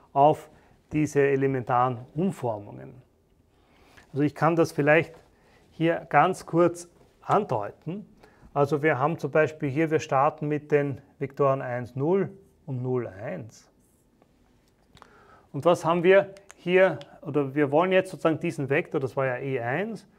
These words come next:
und hier E zwei und den Vektor, äh, E eins durch den Vektor A ersetzen. Wie können wir das durch elementare Umformungen machen? Wir machen hier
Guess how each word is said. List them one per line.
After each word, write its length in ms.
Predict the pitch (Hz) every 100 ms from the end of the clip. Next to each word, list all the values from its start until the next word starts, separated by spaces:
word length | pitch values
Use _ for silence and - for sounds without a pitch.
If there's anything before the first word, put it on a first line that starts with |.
| _ _ -
und 140 | 123
hier 160 | - 131
E 140 | 127
zwei 340 | 123 127 139 185
und 140 | 170
den 120 | 131
Vektor, 440 | 135 147 - 151 151 - _ _ -
äh, 380 | 127 131 135 135 117 - _ -
E 160 | 139 143
eins 460 | 131 165 208 -
durch 220 | - 175
den 180 | - 151
Vektor 560 | 135 151 - 151 156 - - -
A 460 | 139 151 165 - - _ -
ersetzen. 760 | 147 147 170 - - - 143 - - _ _ _ _
Wie 180 | 139 180
können 400 | 156 175 202 180
wir 120 | 180
das 340 | 175 170 -
durch 160 | - 170
elementare 800 | 170 160 160 147 143 147 156 156
Umformungen 760 | - 208 220 165 147 131 123
machen? 380 | 113 123 - 185
Wir 80 | 156
machen 280 | 139 123 123
hier 220 | 107 123